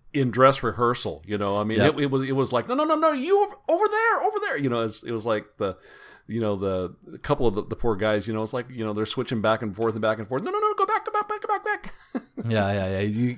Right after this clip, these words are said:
Speaker 2: you can, you could hear the director in Chris loud and clear during the presentation.
Speaker 1: Yeah, it was, uh,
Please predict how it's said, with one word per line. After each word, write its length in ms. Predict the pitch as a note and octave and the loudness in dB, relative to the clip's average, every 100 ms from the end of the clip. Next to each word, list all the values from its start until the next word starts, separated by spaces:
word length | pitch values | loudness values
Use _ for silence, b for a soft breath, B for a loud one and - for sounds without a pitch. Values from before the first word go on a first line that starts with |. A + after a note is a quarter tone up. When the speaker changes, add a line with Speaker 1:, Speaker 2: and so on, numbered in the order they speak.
| B2 | -2
Speaker 2:
you 120 | B2+ | -2
can, 220 | B2+ B2+ | 0 -2
you 140 | A#2+ B2+ | 0 -2
could 180 | C#3 B2 | 0 -4
hear 260 | C3 B2+ | -2 -2
the 240 | A#2+ A2+ G#2 | 0 -2 -4
director 640 | G2 G#2+ G2 G2+ - G2 | -4 -6 -4 -8 -8 -8
in 200 | E2+ F#2 | -6 -8
Chris 340 | - G2 F2 F#2+ | -8 -8 -8 -6
loud 280 | F#2+ F#2+ F2 | -4 -4 -4
and 140 | F2+ | -10
clear 320 | - F#2+ F2+ | -8 -6 -6
during 240 | E2+ F2 E2 | -6 -8 -8
the 60 | |
presentation. 720 | D#2+ F2 D#2+ E2 D#2+ D#2+ D#2 - _ _ _ | -8 -10 -10 -10 -12 -12 -16 -18 _ _ _
Speaker 1:
Yeah, 300 | - G#2 F2+ F2 | -8 -6 -4 -6
it 80 | F#2 | -8
was, 240 | F#2 F2 | -8 -10
uh, 220 | F#2 F2 | -12 -12